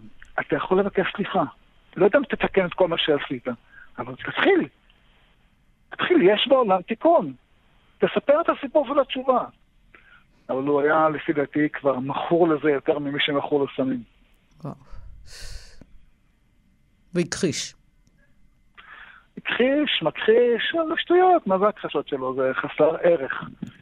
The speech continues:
Speaker 1: יש עדויות כל כך מוצקות, והתורה אומרת, "מאמינים לעדים", לא
Speaker 2: ואם
Speaker 1: מאמינים למכחיש.
Speaker 2: ואם הרב אליהו, לכם יש עשרים ושתיים עדויות, אני יכולה רק להניח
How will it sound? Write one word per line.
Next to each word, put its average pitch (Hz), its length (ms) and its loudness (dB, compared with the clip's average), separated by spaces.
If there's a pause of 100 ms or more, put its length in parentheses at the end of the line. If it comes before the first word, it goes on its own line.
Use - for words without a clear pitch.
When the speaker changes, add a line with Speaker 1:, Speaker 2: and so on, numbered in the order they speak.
(160)
Speaker 1:
יש - 280 2
עדויות 156 420 2
כל 156 160 -6
כך - 200 0
מוצקות, 160 600 -2
והתורה 143 380 2
אומרת, 233 460 2 (160)
"מאמינים 156 480 0
לעדים", 202 340 4 (460)
לא 151 60 -2
Speaker 2:
ואם 233 220 6
Speaker 1:
מאמינים 208 320 4
למכחיש. 202 800 -4
Speaker 2:
ואם 165 400 2
הרב 202 280 2
אליהו, 185 420 4
לכם 160 240 2 (100)
יש - 380 -2 (140)
עשרים - 300 -4
ושתיים 170 340 0
עדויות, 165 480 -2
אני 151 120 -6
יכולה 160 280 -2
רק 156 240 -4
להניח 156 640 0